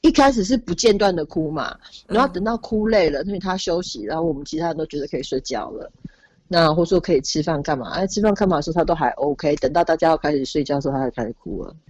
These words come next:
Speaker 1: 然后一路上断断续续大概哭了七八次吧，那个七八次是长哭哦，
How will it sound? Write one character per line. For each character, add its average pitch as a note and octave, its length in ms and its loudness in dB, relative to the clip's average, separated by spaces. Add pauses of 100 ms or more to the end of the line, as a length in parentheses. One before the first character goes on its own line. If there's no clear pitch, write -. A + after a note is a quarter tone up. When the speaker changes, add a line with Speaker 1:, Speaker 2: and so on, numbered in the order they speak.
Speaker 1:
然 G3 140 2
后 - 60 2
一 G3 100 6
路 A3 160 8
上 G#3 180 4
断 G3+ 140 4
断 G3+ 160 4
续 G3 160 6
续 F#3 160 0
大 G3 160 2
概 F#3 140 2
哭 F3 240 4
了 C#3 360 4 (140)
七 - 220 -4
八 D3+ 200 2
次 D3+ 220 -6
吧， - 180 -10 (300)
那 A3 100 4
个 B3+ 80 10
七 A3+ 220 2
八 G3+ 180 6
次 G3 140 -4
是 F#3+ 120 0
长 C#3 340 -8
哭 D3 340 0
哦， C#3+ 260 -2